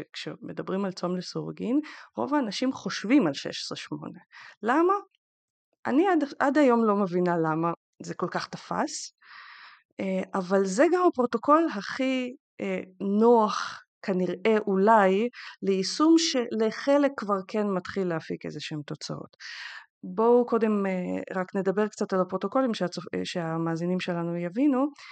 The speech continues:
אה, צום לסירוגין כיום בגדול מתחלק לשני חלקים. צומות שעושים אותם כל יום, והם כוללים איזשהו משחק על עשרים וארבע שעות. למשל, שש עשרה שמונה, שזה הכי נפוץ, זה אומר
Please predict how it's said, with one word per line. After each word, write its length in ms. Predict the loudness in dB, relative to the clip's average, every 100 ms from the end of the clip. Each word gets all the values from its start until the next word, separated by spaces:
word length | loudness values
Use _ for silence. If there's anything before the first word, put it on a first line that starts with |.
| -20 -20 _ -6
אה, 240 | -4 -4 -8 -4
צום 160 | 0
לסירוגין 640 | 0 0 -4 -4 -2 -2 -4 -4
כיום 500 | -2 2 2 2 0 -6 -16 -8
בגדול 600 | -2 0 4 6 6 6 0
מתחלק 540 | -6 -4 -4 -4 -4
לשני 500 | -4 -4 -4 -2 -2
חלקים. 500 | -2 -4 -6 -8 -8 -10 -14 -20 -20 -16
צומות 420 | -4 0 2 2
שעושים 380 | 0 -4 -2 -4
אותם 220 | -4 -6 -6
כל 200 | -4 -4 -4
יום, 320 | -4 0 -2 -2 _ -20 -20 -20 _ -18 -4
והם 220 | -2 0
כוללים 680 | -2 0 0 2 4 4 4 0 _ -8
איזשהו 440 | -6 -4 -2 0 0
משחק 480 | -2 -2 -2 0
על 100 | 0
עשרים 300 | -2 -2 -2 0
וארבע 500 | 0 2 2 2 0
שעות. 440 | -2 -2 -4 -4
למשל, 400 | -2 0 0 0
שש 260 | 0 -2 -4
עשרה 180 | -8
שמונה, 360 | -6 -2 -2 -2
שזה 220 | -6 -10
הכי 200 | -8 -6
נפוץ, 540 | -6 -6 -8 -8 -10 -14 -16 -16 -16 -16 -2
זה 120 | 2
אומר 300 | 4 2